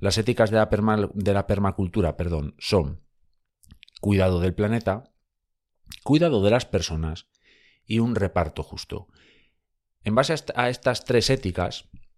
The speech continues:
pues ese proceso de diseño, como digo, diseña, valga la redundancia, diferentes sistemas, sistemas humanos fundamentalmente, y se,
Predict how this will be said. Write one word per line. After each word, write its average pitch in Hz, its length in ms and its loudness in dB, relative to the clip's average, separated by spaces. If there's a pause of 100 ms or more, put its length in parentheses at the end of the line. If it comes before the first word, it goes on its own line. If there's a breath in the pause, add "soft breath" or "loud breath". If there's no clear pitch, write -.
(800)
pues 85 1040 -2 (200)
ese - 240 -4
proceso 95 400 -4
de 101 100 2
diseño, 127 580 -2 (100)
como 90 200 -4
digo, 98 420 0
diseña, 120 600 -2
valga 92 280 2
la 95 80 4
redundancia, 101 720 -2 (320 loud breath)
diferentes 107 500 0
sistemas, 90 480 -2
sistemas 95 640 -2
humanos 87 640 -2
fundamentalmente, 92 1080 -2 (1600 loud breath)
y 147 140 0
se, 107 880 4